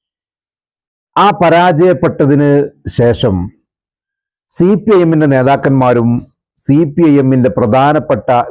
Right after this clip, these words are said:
കേരളത്തിലെ നേതാക്കളുമൊക്കെ നടത്തിയ പത്രസമ്മേളനത്തിലൊക്കെ ഏറ്റവും വലിയ ഈ തോൽവിക്ക് കാരണമായി പറഞ്ഞത് ജമാഅത്തെ ഇസ്ലാമിയും എസ് ഡി പി ഐയും യു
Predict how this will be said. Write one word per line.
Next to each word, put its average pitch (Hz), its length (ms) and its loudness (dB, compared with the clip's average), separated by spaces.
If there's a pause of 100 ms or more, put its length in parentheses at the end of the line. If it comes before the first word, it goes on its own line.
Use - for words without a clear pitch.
(880)
കേരളത്തിലെ 131 580 0 (480)
നേതാക്കളുമൊക്കെ 127 760 0
നടത്തിയ 117 360 -2
പത്രസമ്മേളനത്തിലൊക്കെ 113 1000 0 (1200)
ഏറ്റവും 208 500 0
വലിയ 156 200 2 (360)
ഈ 165 40 4 (120)
തോൽവിക്ക് 143 420 2 (140)
കാരണമായി 127 560 0
പറഞ്ഞത് 107 420 0 (960)
ജമാഅത്തെ 220 560 0
ഇസ്ലാമിയും 143 560 0 (260)
എസ് 87 260 -4
ഡി 196 120 2 (100)
പി 147 80 0 (100)
ഐയും 123 200 0 (800)
യു 131 120 4